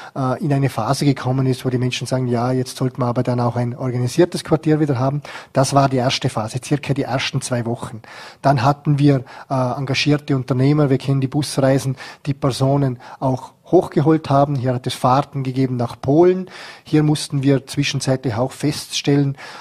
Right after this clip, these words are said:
äh, dass sehr viele Menschen dort bleiben wollen. Also wir kennen die Zahlen, es sind mittlerweile circa zehn Millionen Menschen auf der Flucht, sieben Millionen, äh, auf der Binnenflucht, sprich von der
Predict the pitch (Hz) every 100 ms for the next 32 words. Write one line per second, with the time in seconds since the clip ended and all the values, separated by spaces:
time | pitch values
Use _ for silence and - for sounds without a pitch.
0 | - 139 127 127 123 - 143 151 156 135
1 | 123 139 - 131 117 110 - - 117 113
2 | 107 127 175 233 233 _ - 131 131 127
3 | - - - 135 127 - 151 156 139 -
4 | 123 123 135 135 127 139 123 139 - 131
5 | 123 123 123 - 127 131 - - 135 139
6 | 127 127 127 123 127 127 - 123 127 -
7 | 120 - 151 196 - - - - - -
8 | - 151 165 156 143 131 131 135 131 123
9 | - _ - - 135 123 123 - 135 -
10 | - 170 196 - 156 165 - - 135 131
11 | - 135 127 120